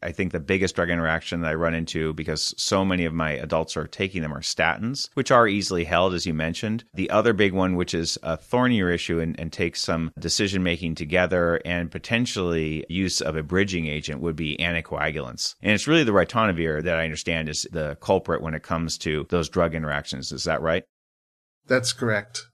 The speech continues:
Speaker 2: And actually, many of the side effects that we're hearing about the taste disturbances is also likely driven by the ritonavir.
Speaker 1: Yeah. And there will be more agents, you know, that are in development that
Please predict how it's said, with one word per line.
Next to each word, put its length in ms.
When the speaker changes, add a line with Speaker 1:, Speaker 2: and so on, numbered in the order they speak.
Speaker 2:
And 260
actually, 280
many 240
of 100
the 80
side 300
effects 640
that 180
we're 160
hearing 440
about 480
the 180
taste 400
disturbances 680
is 160
also 580
likely 340
driven 280
by 120
the 80
ritonavir. 580
Speaker 1:
Yeah. 300
And 160
there 100
will 160
be 100
more 340
agents, 560
you 120
know, 160
that 180
are 160
in 160
development 680
that 180